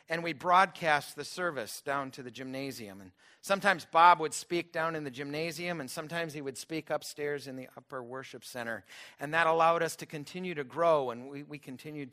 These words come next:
to add seats that way. And so by the time we moved into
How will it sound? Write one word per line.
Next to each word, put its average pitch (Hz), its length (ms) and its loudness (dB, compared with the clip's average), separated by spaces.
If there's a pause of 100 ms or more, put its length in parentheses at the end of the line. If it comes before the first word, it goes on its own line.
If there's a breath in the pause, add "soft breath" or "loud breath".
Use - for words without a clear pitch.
to 120 300 -8 (340 loud breath)
add 170 260 4
seats - 380 -2
that 127 260 2
way. 120 220 -4
And 123 100 -10
so 147 380 0 (220 soft breath)
by 170 160 6
the 170 100 0
time 214 380 0
we 196 100 0
moved 190 440 2
into 170 800 -4